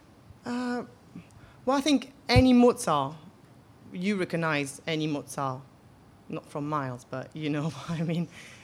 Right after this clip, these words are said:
Uh, because, I don't know, it's such a genius, really. What else can you,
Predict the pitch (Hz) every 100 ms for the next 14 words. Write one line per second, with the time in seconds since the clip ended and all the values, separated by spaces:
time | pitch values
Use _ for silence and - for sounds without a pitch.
0 | - - 196 190 190 - - - - -
1 | - - - 202 175 175 - 180 - -
2 | - - 185 185 185 196 156 143 - -
3 | - - - - - - - 196 - -
4 | 156 156 - - - - - - 220 262
5 | 143 131 - 165 160 180 - 180 175 -
6 | 170 165